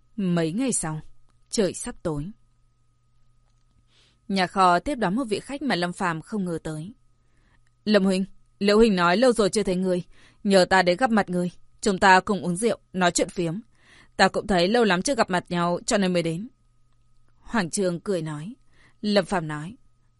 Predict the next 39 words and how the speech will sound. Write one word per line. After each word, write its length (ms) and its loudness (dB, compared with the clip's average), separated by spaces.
"Quả 160 4
thật 240 -2
lâu 200 4
lắm 160 0
chưa 160 -2
gặp 180 -2
mặt. 180 -10
Gần 260 2
đây 380 2
Liễu 200 2
huynh 160 4
thế 120 0
nào?" 200 -4
Liễu 220 0
Nhập 240 -2
Thế 200 -4
đột 200 -4
nhiên 260 -4
tìm 280 -4
đến 260 -4
khiến 240 -6
hắn 120 -6
có 100 -8
chút 200 -8
ngạc 180 -6
nhiên 240 -8
lẫn 180 -4
hoài 180 -4
nghi. 280 -8
Không 220 0
biết 140 2
tại 160 0
sao 280 0
đối 240 -2
phương 220 -6
lại 100 -6
nhớ 240 -6
đến 140 -8
hắn. 280 -12